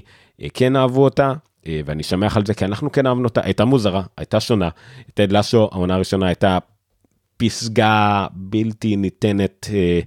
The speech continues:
אה, לשכפול, נקרא לזה ככה, אז העונה השנייה לא, לא הייתה או לא נשתה,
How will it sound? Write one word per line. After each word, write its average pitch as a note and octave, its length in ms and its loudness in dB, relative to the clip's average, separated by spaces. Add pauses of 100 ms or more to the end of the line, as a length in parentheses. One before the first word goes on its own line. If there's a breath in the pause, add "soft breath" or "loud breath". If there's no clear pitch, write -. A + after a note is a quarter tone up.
(920 soft breath)
אה, E2 840 -2 (180)
לשכפול, F2 720 0
נקרא C3+ 240 0
לזה C3 200 0
ככה, D3+ 300 2 (440 soft breath)
אז F2 160 -6
העונה F2 260 -2
השנייה F#2+ 680 0
לא, F#2+ 240 0 (320)
לא G#2 100 0
הייתה G#2+ 300 2
או C3 80 4
לא G#2 140 4
נשתה, B2 460 0